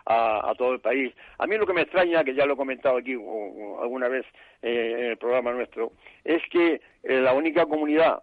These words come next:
o creo que una de las únicas, de las pocas comunidades que no tienen concierto con agroseguros es la, la comunidad de, de, de,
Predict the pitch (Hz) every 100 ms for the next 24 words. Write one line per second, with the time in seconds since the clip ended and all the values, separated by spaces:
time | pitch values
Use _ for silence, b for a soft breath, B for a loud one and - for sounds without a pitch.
0 | _ - 107 143 147 127 135 139 131 120
1 | - 131 120 - 117 120 117 135 135 127
2 | 131 135 117 104 127 151 170 170 151 143
3 | - 175 147 110 76 b b - 127 117
4 | 127 - 120 160 175 147 180 175 131 117
5 | 117 110 110 123 123 117 110 110 110 110
6 | 110 110 110 107 107